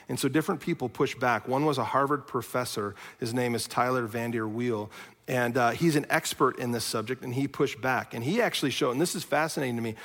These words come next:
yes, there's all sorts of distorted aspects of, of Christian community that are out there, uh,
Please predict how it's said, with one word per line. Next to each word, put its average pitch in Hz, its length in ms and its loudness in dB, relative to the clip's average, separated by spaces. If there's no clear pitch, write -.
yes, 175 240 8
there's 135 140 2
all 131 180 6
sorts 160 300 2
of 127 100 0
distorted 143 640 2
aspects 131 640 -2
of, 110 180 -4
of 117 380 2
Christian 127 400 2
community 123 560 -2
that 110 220 -4
are 104 180 0
out 123 240 0
there, 104 280 -2
uh, 104 300 0